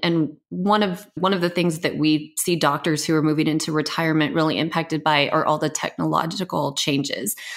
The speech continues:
things that they don't really want to implement or deal with. But at the same time, not having some of the base technology in place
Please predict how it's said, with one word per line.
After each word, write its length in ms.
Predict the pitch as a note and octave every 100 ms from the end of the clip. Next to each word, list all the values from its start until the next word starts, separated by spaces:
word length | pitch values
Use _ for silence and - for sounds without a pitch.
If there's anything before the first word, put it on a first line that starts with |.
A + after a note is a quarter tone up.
| - -
things 180 | F#3+ F3+
that 140 | E3+
they 120 | E3+
don't 220 | E3 D#3+ E3
really 220 | D#3+ D#3+
want 320 | D3+ D3 -
to 360 | - D3 C#3 -
implement 540 | G3 G3 F3+ E3+ E3
or 160 | D3+ C#3+
deal 320 | C3+ F#3 F3+
with. 280 | E3+ E3 E3 - - _ -
But 80 | F3+
at 100 | -
the 80 |
same 240 | D#3+ E3 C#3+
time, 580 | - A3 A3 F3+ E3 D#3+
not 280 | D#3+ E3
having 500 | - E3+ E3 D3 D3
some 240 | D#3+ - D#3+
of 120 | C#3+
the 100 | D#3
base 400 | D3 D3 C#3+ -
technology 640 | - - D#3 E3 D#3 E3
in 100 | D#3
place 540 | D#3 E3+ D#3 D3+ -